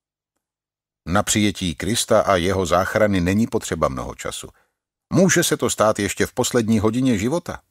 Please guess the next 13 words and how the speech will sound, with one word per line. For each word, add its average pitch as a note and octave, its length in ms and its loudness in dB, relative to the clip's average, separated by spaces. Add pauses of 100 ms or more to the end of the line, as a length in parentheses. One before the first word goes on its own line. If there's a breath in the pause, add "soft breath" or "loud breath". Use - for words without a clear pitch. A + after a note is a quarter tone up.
(1040)
„Opravdu?“ A#2+ 520 -6 (1300 loud breath)
„Ano, G3 340 6 (120)
máme G2+ 460 0
proto G2+ 320 0
biblický G#2 540 0
příklad. - 460 -4 (600 soft breath)
Jeden D3 460 6
ze D#3+ 160 4
zločinců G3+ 540 2
na G#2+ 140 4
kříži A2 600 -2
vedle C3 280 -2
Ježíše F#2+ 720 -4